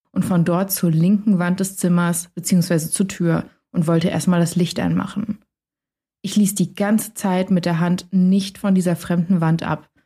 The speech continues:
und suchte neben der Tür von oben bis unten nach dem Lichtschalter.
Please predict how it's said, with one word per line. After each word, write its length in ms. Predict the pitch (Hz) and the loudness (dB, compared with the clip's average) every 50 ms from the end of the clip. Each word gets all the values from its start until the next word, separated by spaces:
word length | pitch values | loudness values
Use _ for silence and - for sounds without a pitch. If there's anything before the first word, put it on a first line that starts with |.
| _ _ _ | _ _ _
und 140 | - 190 180 | -2 0 2
suchte 420 | 170 202 226 226 - - 214 190 | 2 2 2 0 0 0 0 2
neben 280 | 175 180 180 190 190 190 | 2 4 4 4 4 2
der 120 | 190 190 | 2 0
Tür 380 | 196 - - 175 175 175 170 - | -2 -2 -2 0 0 0 -2 -4
von 220 | - - 185 180 - - - | -6 -8 -8 -8 -6 -4 -2
oben 320 | 202 208 208 226 226 220 | 0 2 2 2 2 2
bis 160 | 233 226 - | 0 -2 -2
unten 500 | - - 180 180 180 180 185 175 175 175 | -2 0 0 0 0 0 0 0 2 0
nach 140 | 160 165 - | 0 -2 -2
dem 180 | - 190 175 160 | 0 0 2 2
Lichtschalter. 800 | 160 165 - - - - - - - - - - - 190 - | 2 0 -2 -6 -8 -8 -8 -6 -6 -6 -8 -8 -8 -8 -12